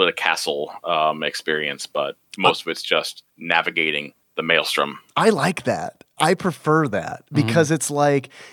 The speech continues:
Speaker 2: in a game that, in a game that's not, like, easily accessible, because I, I think, I mean, I hon-, I think Wizardry five is more accessible than Might and Magic three, but they're both, let's face it, not very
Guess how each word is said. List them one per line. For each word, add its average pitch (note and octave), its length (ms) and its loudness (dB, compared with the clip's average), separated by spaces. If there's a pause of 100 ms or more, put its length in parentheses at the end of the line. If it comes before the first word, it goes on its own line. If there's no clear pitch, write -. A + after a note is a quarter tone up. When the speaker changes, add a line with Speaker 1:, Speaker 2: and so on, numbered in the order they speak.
Speaker 2:
in F3 160 4
a E3+ 60 4
game D#3+ 540 4
that, C#3+ 260 2 (380)
in F#3 140 4
a F#3 40 6
game F#3+ 300 4
that's G3 280 0
not, D3 420 4
like, C3 500 2
easily D#3+ 560 4
accessible, G#2+ 680 0 (120)
because C3+ 260 2
I, C#3+ 160 6
I C#3+ 140 2
think, E3 340 4
I D3+ 120 0
mean, C3+ 120 4
I E3 140 6
hon-, E3 260 6
I D#3+ 80 6
think F#3+ 180 2
Wizardry D3+ 320 4
five C#3 280 4
is B2 100 -2
more C#3 200 6
accessible B2+ 440 2
than B2 120 2
Might A#2 140 6
and A#2 60 2
Magic A#2 300 2
three, A#2+ 360 2 (280)
but B2 560 2 (240)
they're D#3 220 6
both, C#3+ 640 2
let's C3+ 240 4
face C#3 300 4
it, A#2 200 2
not C3+ 340 4
very B2 480 2